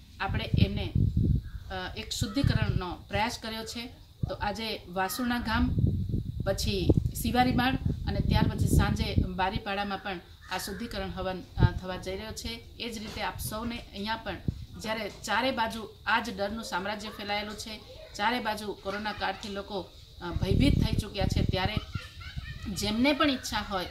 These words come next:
કે આ, અ, હવન દ્વારા, આ ધુમાડાના દ્વારા આપણે આપણા ક્ષેત્રને કોરોના મુક્ત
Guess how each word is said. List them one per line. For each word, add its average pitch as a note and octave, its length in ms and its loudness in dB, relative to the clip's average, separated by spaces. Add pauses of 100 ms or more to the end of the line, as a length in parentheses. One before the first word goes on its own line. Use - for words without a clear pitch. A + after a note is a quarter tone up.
(340)
કે G#3 120 -4
આ, G#3 260 2 (340)
અ, F#3 200 -4 (100)
હવન B3 280 6
દ્વારા, F#3+ 320 2 (440)
આ G3+ 220 4 (260)
ધુમાડાના G#3+ 580 2 (460)
દ્વારા G3+ 340 2 (380)
આપણે A3 280 -2
આપણા F#3 220 -2
ક્ષેત્રને G3 540 -6 (340)
કોરોના A3 280 -2
મુક્ત G#3+ 340 0